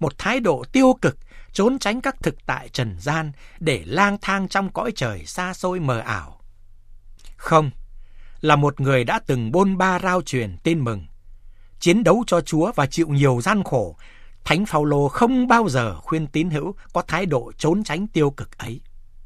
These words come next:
Thật ra trong ngôn ngữ thần học của Thánh Phaolô,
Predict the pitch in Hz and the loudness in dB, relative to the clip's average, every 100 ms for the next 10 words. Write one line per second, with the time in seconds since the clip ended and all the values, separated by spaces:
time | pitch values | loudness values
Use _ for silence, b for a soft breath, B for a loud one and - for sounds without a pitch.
0 | - - - - b b b b 139 - | -20 -20 -20 -20 b b b b -6 -2
1 | 156 147 143 165 165 170 170 170 247 147 | 2 2 0 -2 0 0 2 0 2 -2
2 | 120 127 - - 95 - 156 190 156 156 | 2 0 0 -4 -10 -8 -6 0 2 4
3 | 151 143 | 2 2